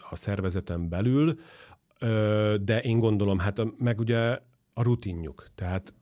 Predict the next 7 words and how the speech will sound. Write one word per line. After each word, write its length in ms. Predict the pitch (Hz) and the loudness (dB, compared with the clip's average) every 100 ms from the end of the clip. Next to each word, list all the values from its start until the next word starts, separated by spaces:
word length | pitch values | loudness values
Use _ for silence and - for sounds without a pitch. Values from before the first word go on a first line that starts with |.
| _ | _
évek 340 | 120 113 95 - | -2 -2 -2 -4
óta 220 | 95 87 | -4 -2
ezt 160 | 90 - | -4 -4
csinálják, 500 | 104 95 101 95 - | -4 -2 0 -2 -2
nyilván, 480 | 107 95 92 95 101 | -2 0 -2 -4 -4
nyilván, 500 | 104 104 95 90 90 | -2 0 0 0 0
ö, 320 | 90 90 90 | 0 0 0